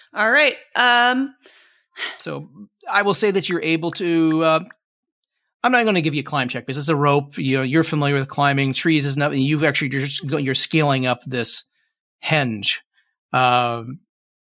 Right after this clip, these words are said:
Speaker 2: this, uh, uh, standing stones,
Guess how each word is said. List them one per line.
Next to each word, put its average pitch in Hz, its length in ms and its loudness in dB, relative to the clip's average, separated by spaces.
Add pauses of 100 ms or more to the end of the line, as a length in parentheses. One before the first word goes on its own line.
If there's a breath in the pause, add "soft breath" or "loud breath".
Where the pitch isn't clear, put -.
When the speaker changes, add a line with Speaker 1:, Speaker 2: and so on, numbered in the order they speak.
Speaker 2:
this, 127 400 -4
uh, 123 220 -2
uh, 127 320 -6 (600)
standing 143 520 0
stones, 127 640 -2